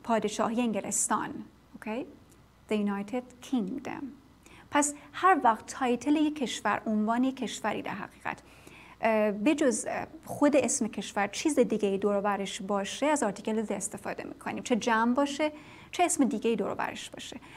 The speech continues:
ولی اگه فقط اسم اون کشور باشه، مثل فقط پاکستان، مثل فقط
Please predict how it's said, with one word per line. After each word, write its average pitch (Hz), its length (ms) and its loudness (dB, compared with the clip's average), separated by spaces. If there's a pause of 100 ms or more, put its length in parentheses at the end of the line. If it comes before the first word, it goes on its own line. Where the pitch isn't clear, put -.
ولی 294 140 8
اگه 311 140 6
فقط 302 480 0
اسم 247 220 2
اون 214 80 0
کشور 202 440 -2
باشه، 196 500 -2
مثل 269 300 0
فقط 262 360 0
پاکستان، 220 720 -2 (520)
مثل 233 200 0
فقط 226 460 0